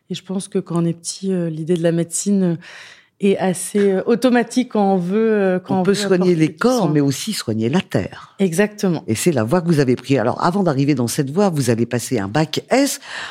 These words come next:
Speaker 2: ensuite direction une classe prépa, et on vous retrouve à Grenoble, où vous faites l'école de management, avec un M B A en management. Vous désiriez,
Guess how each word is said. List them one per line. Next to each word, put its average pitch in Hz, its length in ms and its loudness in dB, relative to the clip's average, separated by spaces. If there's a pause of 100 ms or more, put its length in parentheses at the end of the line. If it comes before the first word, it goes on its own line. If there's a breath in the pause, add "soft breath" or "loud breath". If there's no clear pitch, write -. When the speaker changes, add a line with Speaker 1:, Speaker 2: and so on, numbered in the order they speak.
Speaker 2:
ensuite 254 400 2
direction 208 440 2
une 147 140 4
classe 131 340 -2
prépa, 262 600 -2 (420 loud breath)
et 330 300 0
on 180 80 2
vous 180 100 0
retrouve - 240 -6
à 214 80 2
Grenoble, 147 540 0
où 185 100 -2
vous 139 100 -4
faites 196 280 -6
l'école 175 400 -2
de 110 180 0
management, 156 920 0 (360 loud breath)
avec 214 300 0
un 180 160 0 (140)
M 285 180 2
B 175 100 -4 (380)
A 143 60 -4
en - 20 0
management. 160 840 0
Vous 131 200 -2
désiriez, 214 840 -4